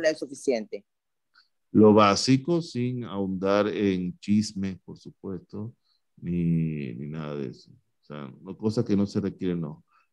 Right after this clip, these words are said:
Speaker 1: Hay que saber la reputación, la reputación de su familia, la, eh, si tuvo casado, no tuvo casado,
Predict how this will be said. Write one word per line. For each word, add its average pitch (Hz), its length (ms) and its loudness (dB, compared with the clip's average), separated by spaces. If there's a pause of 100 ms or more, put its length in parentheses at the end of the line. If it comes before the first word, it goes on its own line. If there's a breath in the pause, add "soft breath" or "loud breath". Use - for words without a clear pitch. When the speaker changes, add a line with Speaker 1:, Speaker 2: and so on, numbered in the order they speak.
(100)
Speaker 1:
Hay - 100 0
que - 80 -8
saber 104 300 6
la 107 100 8
reputación, 92 1040 -4 (460)
la 87 100 -10
reputación 87 640 -6
de 90 80 -4
su - 140 -12
familia, 110 680 0 (540)
la, 73 1120 -2
eh, 85 800 -2 (120)
si - 220 -20
tuvo 85 300 0
casado, 107 520 0
no 87 200 -12
tuvo 80 260 -16
casado, 92 720 -4